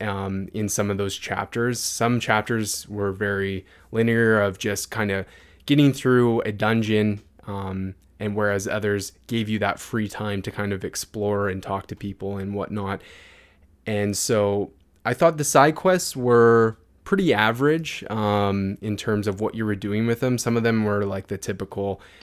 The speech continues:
"I need you to go clear out these monsters in this area." And so you went out and did that.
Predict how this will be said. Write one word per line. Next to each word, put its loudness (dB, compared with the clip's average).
"I -4
need 0
you 0
to 0
go 2
clear 2
out 0
these -4
monsters -4
in -4
this -6
area." -8
And -8
so -8
you -8
went -4
out -4
and -6
did -2
that. 2